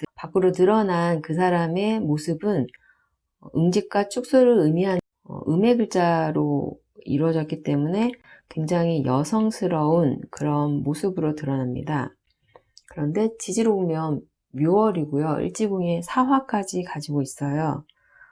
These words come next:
묘월과 사화는 분산, 확산을 의미하는 글자이기 때문에, 어, 겉모습하고 실제 보이는 모습하고는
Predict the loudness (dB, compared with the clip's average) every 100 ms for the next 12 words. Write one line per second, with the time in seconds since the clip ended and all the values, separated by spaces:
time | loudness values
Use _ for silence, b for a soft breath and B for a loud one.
0 | b _ 2 4 6 6 6 6 4 4
1 | 2 4 4 4 2 0 -2 -2 0 0
2 | 0 0 -2 0 0 4 2 2 2 2
3 | 0 -2 -4 0 0 -2 -6 -4 -2 -2
4 | -2 -6 b b b b b b _ -12
5 | -8 -10 -12 _ 2 2 0 -4 -4 -2
6 | -8 -6 -6 0 2 4 2 0 -4 -2
7 | 2 4 4 2 0 0 -4 -4 -4 -2
8 | 0 0 0